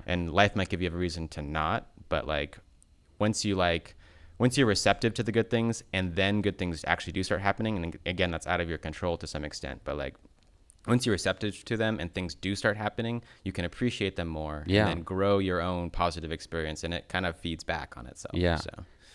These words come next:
Speaker 2: And, uh, but it's, it's really hard to pay attention to that. And it's, it's crazy. And that's what I, I, I haven't l-, looked too much into mindfulness meditation or whatnot, but it's like, essential, like, even right now in my life, I'm a pretty unhappy person,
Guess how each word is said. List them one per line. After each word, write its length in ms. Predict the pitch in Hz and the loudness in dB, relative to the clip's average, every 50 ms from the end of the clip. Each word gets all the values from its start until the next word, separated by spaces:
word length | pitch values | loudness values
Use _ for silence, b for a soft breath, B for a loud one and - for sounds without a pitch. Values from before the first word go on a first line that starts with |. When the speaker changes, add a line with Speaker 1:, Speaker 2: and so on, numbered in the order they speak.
| b b - | b b 2
Speaker 2:
And, 240 | 95 98 98 95 92 | 4 4 6 6 6
uh, 80 | 98 90 | 4 4
but 220 | 92 90 - 101 | 4 6 6 6
it's, 120 | 95 - | 6 6
it's 200 | 104 101 87 - | 2 -2 -2 -2
really 320 | 95 87 92 117 131 139 135 | -2 2 6 6 8 8 8
hard 300 | 117 113 104 98 87 - | 10 10 10 10 8 6
to 100 | - - | 0 0
pay 180 | - - 87 | 2 4 4
attention 440 | 82 - - - 87 95 - - 90 | 4 4 4 2 2 2 2 0 -2
to 40 | 80 | 0
that. 200 | 73 82 76 - - | 4 4 2 4 4
And 240 | - 113 139 143 135 | 6 6 8 8 6
it's, 220 | 131 - - B B B B B B B - | 4 2 -2 B B B B B B B 6
it's 180 | 117 120 - | 8 8 8
crazy. 280 | - - 165 160 147 98 | 8 8 8 10 12 12
And 120 | 120 117 | 12 12
that's 220 | 131 139 151 - - | 12 10 10 8 10
what 220 | 139 135 123 - - | 12 12 12 12 12
I, 240 | - 101 104 92 - - | 12 10 10 10 8 8
I, 200 | - 92 95 - - | 10 10 10 10 8
I 60 | 95 | 8
haven't 400 | 107 117 101 101 92 78 - - - - | 8 10 8 8 6 4 2 -4 -8 -4
l-, 280 | 90 90 87 90 92 - - - - - - _ - - _ - | -2 0 2 2 2 0 -2 -8 -16 -16 -16 _ -20 -20 _ 6
looked 460 | 98 98 101 - - - - - - | 8 10 10 10 8 0 -18 -6 4
too 100 | - 110 | 6 6
much 240 | 104 98 90 - - | 8 8 6 6 4
into 320 | 95 90 - - 95 87 | 2 2 4 4 4 6
mindfulness 580 | 85 85 82 82 85 87 - - 90 85 - - | 6 6 6 6 6 6 4 2 0 0 0 0
meditation 460 | 80 78 78 - - 82 - - 85 | 0 0 0 2 2 0 0 0 -4
or 60 | 82 | -4
whatnot, 400 | 80 - - - 76 67 - - | -2 -2 -2 0 -2 -2 2 4
but 100 | - 87 | 6 6
it's 220 | 87 85 - - - | 6 4 4 6 8
like, 360 | 90 87 85 - - b b b b b b b b b b b b b b b _ _ _ _ _ _ _ _ _ _ _ - | 8 8 8 6 0 b b b b b b b b b b b b b b b _ _ _ _ _ _ _ _ _ _ _ 2
essential, 540 | 101 - - - 151 175 202 - - - - | 2 2 8 10 10 10 10 6 2 6 10
like, 200 | 113 110 104 - | 10 10 10 8
even 320 | 156 165 202 185 131 98 | 4 4 4 4 4 4
right 280 | 95 98 98 104 104 - | 8 10 10 10 10 10
now 200 | 95 92 82 80 80 | 6 6 6 6 4
in 80 | 78 | 4
my 80 | 80 80 | 4 2
life, 180 | 78 80 78 - - | 2 0 -2 0 2
I'm 280 | 78 98 98 82 80 - _ - - | 2 4 2 2 -2 -6 _ -14 -12
a 20 | - | -12
pretty 340 | - _ - - 92 92 87 | -10 _ 2 4 6 6 8
unhappy 440 | 87 85 85 85 85 82 - 87 | 6 6 6 4 4 2 2 -2
person, 520 | - - 95 90 98 - 135 135 147 170 | 0 2 2 2 2 2 0 0 0 -2